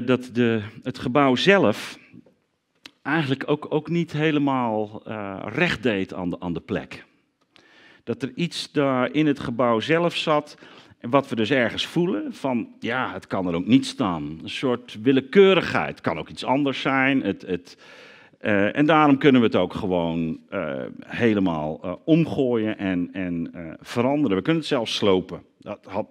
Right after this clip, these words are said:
voor mij dan niet veel uitgemaakt hoor, deze nieuwbouw of, of, of, of, ehm, eh, een sloop.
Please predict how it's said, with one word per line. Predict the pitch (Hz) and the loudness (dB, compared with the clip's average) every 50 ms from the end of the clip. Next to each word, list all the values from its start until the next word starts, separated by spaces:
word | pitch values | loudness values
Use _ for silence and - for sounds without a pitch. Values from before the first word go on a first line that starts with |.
| - - - | -14 -20 -20
voor | - - - - 98 | -20 -20 -12 -6 -4
mij | 95 92 95 92 | -2 0 0 -2
dan | 90 90 92 | 0 0 0
niet | 90 90 - | -2 -2 -4
veel | - 85 | -6 -10
uitgemaakt | 80 80 80 - - 87 80 73 76 78 - | -10 -10 -12 -12 -10 -10 -8 -8 -10 -14 -14
hoor, | 90 90 87 | -14 -14 -12
deze | 82 82 82 82 82 90 82 80 78 | -10 -10 -10 -10 -10 -10 -10 -10 -6
nieuwbouw | 80 87 90 85 78 80 80 80 | -4 -4 -4 -4 -4 -6 -8 -8
of, | 80 80 76 - - _ _ - - - - - - - - _ _ _ - - - 67 67 50 - | -8 -10 -12 -14 -20 _ _ -20 -20 -20 -20 -20 -20 -20 -20 _ _ _ -20 -16 -14 -14 -14 -14 -10
of, | - - - - - | -10 -12 -12 -12 -16
of, | - 85 71 - - | -16 -16 -16 -16 -20
of, | - - 73 71 - - - | -16 -14 -14 -14 -14 -16 -14
ehm, | 76 80 78 78 73 76 73 76 73 73 69 - - _ | -10 -8 -8 -6 -6 -6 -8 -8 -8 -8 -10 -14 -16 _
eh, | 76 80 78 - | -12 -12 -12 -10
een | - 87 | -10 -12
sloop. | - - 147 147 123 92 82 - - | -10 -4 -2 -2 -2 -2 -2 -6 -16